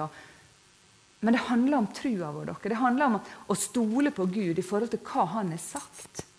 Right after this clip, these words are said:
Og så holde fast på det, selv om denne verden bare skriker. Verden drar på håndbrekket, sant? Kanskje til og med forstanden din drar opp håndbrekket og sier, "Nei,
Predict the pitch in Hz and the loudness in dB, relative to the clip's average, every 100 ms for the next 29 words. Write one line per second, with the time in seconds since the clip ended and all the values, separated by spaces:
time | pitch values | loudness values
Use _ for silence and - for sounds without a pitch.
0 | - - - - 202 285 220 190 180 - | -20 -20 -20 -10 -2 0 2 2 0 -6
1 | - - - - 156 160 - 330 240 147 | -6 -6 -8 -4 -2 -2 0 4 4 4
2 | 147 170 254 202 220 180 131 135 170 196 | 0 2 2 4 4 4 4 2 0 0
3 | - 220 214 165 - - - - 196 262 | -2 0 0 -2 -8 -16 -18 -10 8 10
4 | 226 165 165 185 190 196 185 208 285 - | 10 8 6 4 6 10 10 8 4 2
5 | 175 165 160 208 214 - 143 180 226 254 | 2 2 -2 -2 -4 -8 -6 -4 2 2
6 | 254 277 269 240 240 - - 254 202 156 | 4 2 4 4 2 -2 2 4 4 0
7 | 147 151 226 - - - 269 320 262 190 | -2 -2 -2 -6 -8 6 6 8 8 10
8 | 190 220 175 165 190 208 175 170 175 196 | 8 4 2 0 0 0 -2 2 4 6
9 | 208 208 220 294 | 6 4 2 2